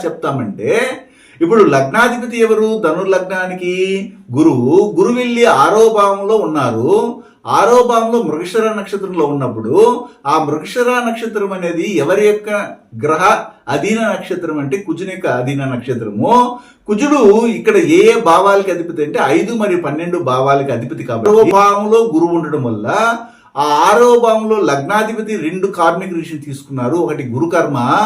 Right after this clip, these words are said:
అదే లగ్న-, లగ్నాధిపతి వెళ్ళి మృగశిర నక్షత్రంలో ఉండడం వల్ల గురు కర్మ వచ్చింది. అదేవిధంగా ఆ గురు కర్మ అయినటువంటి మృగశిర నక్షత్రము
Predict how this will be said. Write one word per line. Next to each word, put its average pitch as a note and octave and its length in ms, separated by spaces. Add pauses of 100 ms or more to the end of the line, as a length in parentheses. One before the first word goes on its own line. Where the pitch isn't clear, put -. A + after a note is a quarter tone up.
(580)
అదే F#3+ 220 (200)
లగ్న-, C3+ 400 (240)
లగ్నాధిపతి A3 720
వెళ్ళి A3+ 640
మృగశిర C#3 400 (180)
నక్షత్రంలో G3+ 600 (100)
ఉండడం F#3+ 220
వల్ల G3 180 (160)
గురు C3 100
కర్మ E3 280 (100)
వచ్చింది. G#3 460 (680)
అదేవిధంగా A#3+ 640 (320)
ఆ - 20 (180)
గురు D#3+ 140 (100)
కర్మ A3 220
అయినటువంటి G#3 420 (120)
మృగశిర E3+ 420 (180)
నక్షత్రము F#3+ 640